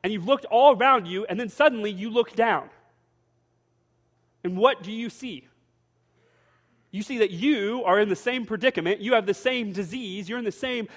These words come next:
situation as all the rest of those bones in the valley. Look at yourself now. Examine yourself now.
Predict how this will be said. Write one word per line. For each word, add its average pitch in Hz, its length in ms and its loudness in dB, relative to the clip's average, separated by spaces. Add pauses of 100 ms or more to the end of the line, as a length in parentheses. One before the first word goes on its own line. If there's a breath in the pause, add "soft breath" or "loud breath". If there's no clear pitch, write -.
situation 233 800 -4 (160 loud breath)
as 180 100 4
all 254 380 6
the 233 80 -2
rest 240 260 0
of 202 40 -8
those 208 180 0
bones 180 420 0
in 208 80 -8
the 190 60 -4
valley. 165 420 0 (2500)
Look 226 220 -4
at 233 80 -10
yourself 208 500 0
now. 123 280 -8 (1400)
Examine 160 600 -4 (200 soft breath)
yourself 170 640 -2
now. 151 300 -6